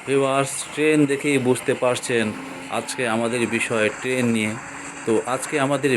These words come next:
বিষয় হলো রংপুর বিভাগের সকল আন্তনগর ট্রেনের নতুন সময়সূচি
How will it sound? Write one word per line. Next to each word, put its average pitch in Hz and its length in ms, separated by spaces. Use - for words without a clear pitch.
বিষয় 143 360
হলো 127 200
রংপুর 147 460
বিভাগের 135 440
সকল 123 360
আন্তনগর 120 640
ট্রেনের 117 500
নতুন 147 500
সময়সূচি 139 720